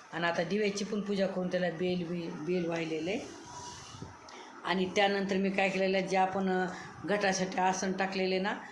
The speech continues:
तर त्याच्यात मी आता ती एका प्लेटमध्ये मी तांब्या ठेवत असते घटाचा.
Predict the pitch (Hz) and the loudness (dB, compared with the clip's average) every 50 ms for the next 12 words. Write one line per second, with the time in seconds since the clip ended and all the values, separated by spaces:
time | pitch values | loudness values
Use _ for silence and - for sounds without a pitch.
0 | - - - - 170 156 151 185 185 190 190 165 175 185 185 180 180 185 185 180 | -18 -18 -12 -8 -8 -2 0 0 0 2 0 0 2 2 2 2 2 0 0 -2
1 | - 185 180 175 - 170 - 185 202 196 190 180 180 175 175 175 175 170 165 - | 0 -2 -2 -2 -4 -6 -4 -2 -2 0 0 0 0 0 0 0 -2 -2 0 0
2 | 185 180 175 170 165 170 170 170 160 - 147 - - 156 143 170 175 - 170 165 | 0 2 2 0 -2 -2 -4 -4 -4 -4 -6 -6 -6 -4 -4 -4 -2 -2 -4 -4
3 | - - 226 294 | -2 -2 -2 -2